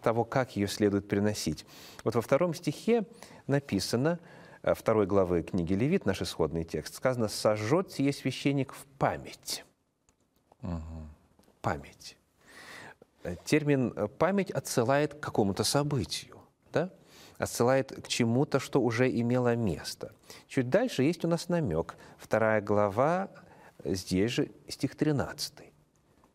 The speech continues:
Speaker 2: «Всякое приношение твоё хлебное соли, соли солью,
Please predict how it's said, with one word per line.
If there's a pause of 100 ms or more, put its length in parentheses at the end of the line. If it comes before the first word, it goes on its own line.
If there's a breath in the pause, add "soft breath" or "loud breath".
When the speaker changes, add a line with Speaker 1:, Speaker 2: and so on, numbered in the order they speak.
(380 loud breath)
Speaker 2:
«Всякое
приношение
твоё
хлебное
соли,
соли
солью,